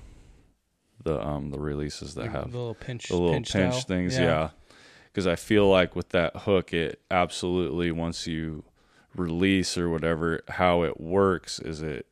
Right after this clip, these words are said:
Speaker 1: completely opens up and it's completely free to the,
Speaker 2: Yeah.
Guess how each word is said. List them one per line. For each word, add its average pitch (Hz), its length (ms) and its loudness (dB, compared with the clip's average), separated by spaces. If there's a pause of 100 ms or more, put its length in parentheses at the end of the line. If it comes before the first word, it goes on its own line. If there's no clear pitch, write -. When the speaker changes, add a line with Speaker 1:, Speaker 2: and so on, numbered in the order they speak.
(220)
Speaker 1:
completely 87 600 -2
opens 80 460 -2
up 80 240 0
and 80 140 -6
it's 71 200 -10
completely 78 500 -6
free 82 440 -2
to 82 240 -6
the, 73 300 -4
Speaker 2:
Yeah. 123 260 -2